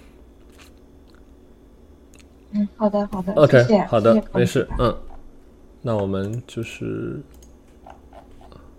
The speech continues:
Speaker 2: OK，我来看一下，下一位是杨洋。呃，我们还有一位是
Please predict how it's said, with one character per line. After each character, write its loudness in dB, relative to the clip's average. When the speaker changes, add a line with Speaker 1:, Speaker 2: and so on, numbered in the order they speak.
Speaker 2:
OK， -10
我 -10
来 -8
看 -10
一 -8
下， -10
下 -8
一 -2
位 -4
是 -10
杨 -10
洋。 -4
呃， 2
我 2
们 2
还 0
有 2
一 0
位 0
是 -2